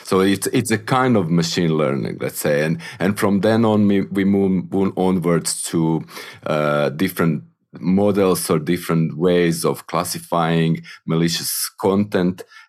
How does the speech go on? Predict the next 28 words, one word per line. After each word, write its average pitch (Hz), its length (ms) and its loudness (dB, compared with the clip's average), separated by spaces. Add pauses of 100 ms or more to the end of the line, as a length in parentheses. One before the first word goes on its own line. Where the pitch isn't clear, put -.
And 92 480 0
I 90 80 -4
think, 104 340 -4
you 101 240 0
know, 95 200 2
that, 92 220 0
that 95 200 -2
will 90 80 -4
definitely 95 400 -2
continue 92 420 0
in 87 100 2
the 87 100 -2
future. 87 420 -2 (320)
Th-, - 100 -4
there, 95 220 0
there's 98 300 0
almost 113 480 0
no 110 340 4
product 92 720 0
today, 82 720 2 (400)
uh, 69 360 2 (600)
on 95 240 2
the 87 80 2
market 92 500 0
w-, 69 220 -4
which 85 320 -4
won't 95 340 0
use 90 380 -2